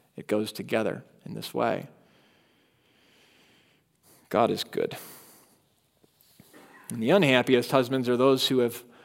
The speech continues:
pursued their happiness to the exclusion of the happiness of their wife. I met a gal, uh, buying some lamps off Craigslist. I noticed she had a, um, brochure, sorry, a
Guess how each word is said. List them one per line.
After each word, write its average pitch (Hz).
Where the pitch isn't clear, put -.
pursued 151
their 131
happiness 127
to 123
the 117
exclusion 135
of 107
the 101
happiness 110
of 104
their 107
wife. 107
I 120
met 147
a 135
gal, 151
uh, 117
buying 131
some 117
lamps 120
off 113
Craigslist. 120
I -
noticed 131
she -
had 120
a, 107
um, 50
brochure, 123
sorry, 110
a 101